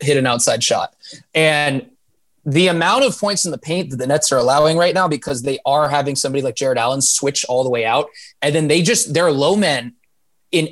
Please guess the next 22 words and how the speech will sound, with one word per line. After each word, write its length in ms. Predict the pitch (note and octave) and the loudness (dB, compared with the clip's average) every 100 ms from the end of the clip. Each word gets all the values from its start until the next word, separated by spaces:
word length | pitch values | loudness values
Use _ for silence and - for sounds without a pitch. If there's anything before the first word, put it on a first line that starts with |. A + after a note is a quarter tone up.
| - | -2
every 380 | G3 F#3 A3 A3 | -2 0 0 0
single 360 | - G#3 F3+ | 0 0 0
possession 640 | - D3 C3+ C3+ - F#2 _ _ _ _ | -2 -2 -2 -2 -6 -8 _ _ _ _
for 100 | E3+ | -4
the 100 | C#3+ | -2
Nets. 440 | B2+ - - - _ - | -4 -6 -8 -12 _ -4
It 180 | F#3+ F#3+ | -2 0
feels 240 | G3+ F3 | 0 2
like 160 | F3+ D#3+ | 0 0
it's 280 | D#3+ - - - | -2 -4 -10 -10
Landry 440 | C4 E3+ E3+ F3+ F#3 | -4 -2 0 0 0
Shamet. 460 | - D3+ A2 F#2+ - _ _ | 0 0 -2 -8 -16 _ _
It's 160 | D#3+ D3 | -4 -2
a 80 | C#3 | -2
Joe 480 | A#2 - C#3+ D#3+ | -2 0 2 2
Harris. 560 | F#3+ D#3+ C3+ A2 - - | 2 0 0 0 -4 -4
It's, 200 | D3 - | -2 0
like, 140 | G#3 - | 0 0
these 180 | G3+ D#3 | 0 0
guys 360 | A3+ C4 A#3 | 0 0 0
that, 180 | F#3+ - | -2 -2
like, 240 | F3+ D#3 | -2 -4